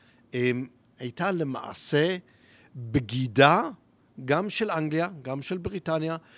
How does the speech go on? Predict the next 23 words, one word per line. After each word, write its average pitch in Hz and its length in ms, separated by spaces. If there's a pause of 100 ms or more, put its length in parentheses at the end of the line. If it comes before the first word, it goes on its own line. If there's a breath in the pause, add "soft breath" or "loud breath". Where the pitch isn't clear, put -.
(160 soft breath)
וגם 135 420
של 180 240
האו"ם 180 500 (640)
בעם 127 400
היהודי. 95 420 (360)
לא 156 260
צריך 175 260
לראות 165 320
את 160 120
זה 160 220
כ-, - 80 (500 loud breath)
"הנה 160 260
האומות 160 500
התקבצו 165 500
ו-, 160 220
והביאו, 156 480
אה, 156 100
פתאום 160 360
ל-, 147 140 (300 loud breath)
להקמה 160 420
של 165 200
המדינה 151 580
היהודית". 147 520